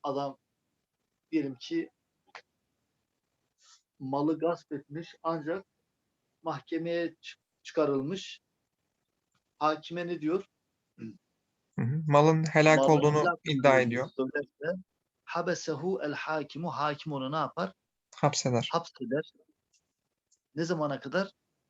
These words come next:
Speaker 1: Hatta yu'leme enneha lev kânet bâkiyeten le ezheraha. Ee, eğer bu adamın elinde mal olmuş olsaydı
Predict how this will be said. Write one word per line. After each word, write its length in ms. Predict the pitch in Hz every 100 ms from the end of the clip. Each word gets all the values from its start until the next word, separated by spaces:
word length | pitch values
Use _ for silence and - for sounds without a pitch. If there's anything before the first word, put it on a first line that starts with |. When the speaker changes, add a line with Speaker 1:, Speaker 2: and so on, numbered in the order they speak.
| _ _ _ _ _ _
Speaker 1:
Hatta 640 | - 107 _ _ 147 139
yu'leme 720 | 135 151 180 147 139 139 139
enneha 680 | 165 180 175 170 143 165 175
lev 380 | 175 156 147 143 -
kânet 600 | 175 175 165 156 - - -
bâkiyeten 1040 | - 147 143 - 180 190 180 170 185 185 - _ 143
le 80 | 147
ezheraha. 920 | 165 143 139 170 165 127 123 113 107 _ _ _ _ _ _ _ _ _ _ _ _ _ 131
Ee, 40 | 113 113 110 110 110 _ _ _ _ _ _ _ _ _ _ _
eğer 420 | 156 151 160 - _ _ _ _
bu 260 | 147 160
adamın 400 | 135 143 151 156
elinde 380 | - 135 143 151
mal 260 | 143 139 131
olmuş 400 | 131 135 139 135
olsaydı 640 | 127 - 165 147 131 151